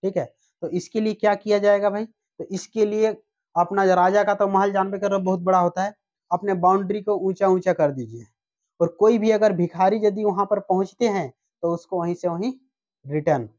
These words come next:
जो भी उसको दक्षिणा होता है उसको दे के वहीं से आप रिटर्न कर दीजिए, ठीक है। तो इस तरह से व्यवस्था किया जाए।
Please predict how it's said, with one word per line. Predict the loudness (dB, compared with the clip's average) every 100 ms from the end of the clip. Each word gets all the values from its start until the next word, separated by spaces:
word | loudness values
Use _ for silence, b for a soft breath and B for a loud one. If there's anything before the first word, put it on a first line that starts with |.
| _ -10
जो | -2 0
भी | 2
उसको | 0 0 -2
दक्षिणा | -2 -10 -6 -2 0
होता | 0 0 2
है | 2
उसको | 0 -4
दे | -8 -8
के | -6 -8
वहीं | -6 -10
से | -6 -4
आप | -6 -8
रिटर्न | -6 -6 -8
कर | -14
दीजिए, | -14 -16 -20 -20
ठीक | _ _ -6 -4
है। | -4 _ _
तो | -8 -4
इस | -4 0
तरह | 0
से | 0 -2
व्यवस्था | 2 0 0 -4
किया | -2 0 -2
जाए। | -2 -6